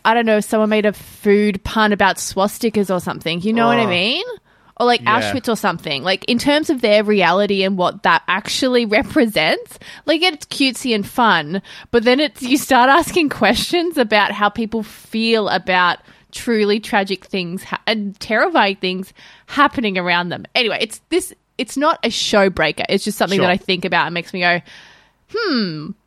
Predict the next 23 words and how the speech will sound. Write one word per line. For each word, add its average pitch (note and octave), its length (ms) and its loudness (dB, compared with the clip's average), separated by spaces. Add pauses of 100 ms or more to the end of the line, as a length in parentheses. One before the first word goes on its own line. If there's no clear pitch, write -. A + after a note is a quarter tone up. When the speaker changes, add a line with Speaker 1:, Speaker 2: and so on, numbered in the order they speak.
Speaker 1:
weird," F3+ 640 0 (220)
'cause B3 220 0 (220)
these C4 440 -4 (960)
people, B3+ 500 2
these G3 180 2
beings F#3+ 540 0
that F#3+ 100 -2
exist F#3 300 -6
in G3 60 -6
their F3 160 -2
world D#3+ 540 0 (920)
are A3 100 2
not A#3+ 320 2
movie G#3 460 0
stars. F#3+ 920 -2
Speaker 2:
Yeah. G#2+ 200 -6 (200)
Speaker 1:
Um, F3 520 0 (320)
they're A3 160 0
not G#3 340 0
fictional F#3 420 -4
characters. E3+ 840 -4
They E3+ 240 2
are D#3+ 280 2